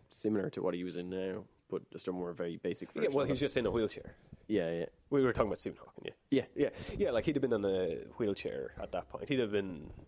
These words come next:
Speaker 1: He wasn't
Speaker 2: just lost the use of his legs, like, I think. And
Speaker 1: No, I think he was non-verbal at that point.
Speaker 2: Oh, uh, by, really?
Speaker 1: Yeah,
Speaker 2: In the
Speaker 1: yeah.
Speaker 2: early
Speaker 1: Have you not
Speaker 2: days?
Speaker 1: seen Theory of,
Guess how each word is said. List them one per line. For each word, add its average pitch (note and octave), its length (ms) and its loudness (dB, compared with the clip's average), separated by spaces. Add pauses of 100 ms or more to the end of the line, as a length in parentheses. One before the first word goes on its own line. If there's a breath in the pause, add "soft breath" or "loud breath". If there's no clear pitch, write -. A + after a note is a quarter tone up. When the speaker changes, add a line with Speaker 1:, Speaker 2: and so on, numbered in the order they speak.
(260)
Speaker 1:
He B2+ 160 -6
wasn't A#2 280 4
Speaker 2:
just - 100 -8
lost G2+ 340 0
the G#2+ 80 -2
use F#2+ 160 -2
of E2 80 -6
his D2+ 120 -10
legs, F#2 360 0
like, - 180 -6
I B1+ 60 -2
think. - 320 -6
And C#2+ 260 -6
Speaker 1:
No, C#3+ 380 4
I C3 40 4
think C3 200 4
he B2 120 4
was A2 180 4
non-verbal G2+ 560 4
at F2+ 60 -2
that F#2 120 -6
point. F#2+ 160 -6 (640)
Speaker 2:
Oh, E3+ 160 4
uh, G2+ 100 2
by, A#2 340 4
really? F#3 260 2
Speaker 1:
Yeah, F3 80 6
Speaker 2:
In - 60 4
the - 60 4
Speaker 1:
yeah. C#3 60 4
Speaker 2:
early D#3+ 60 4
Speaker 1:
Have D3 100 6
you D#3 60 6
not E3 100 6
Speaker 2:
days? F3 80 0
Speaker 1:
seen D3 140 6
Theory C3+ 360 8
of, B2+ 120 4